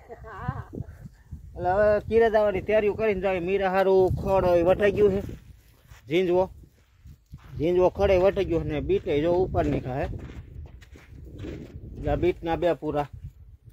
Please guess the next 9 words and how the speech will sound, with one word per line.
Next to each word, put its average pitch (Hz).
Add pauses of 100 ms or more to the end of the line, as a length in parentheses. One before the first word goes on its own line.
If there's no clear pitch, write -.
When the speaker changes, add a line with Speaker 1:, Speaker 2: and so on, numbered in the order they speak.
(500)
Speaker 2:
મીરા 165
હારું 127 (500)
અને 139
કાંઈક 175
થોડાક 170
આપણે 151 (760)
ખાવા 190
હારું, 139
કા? 220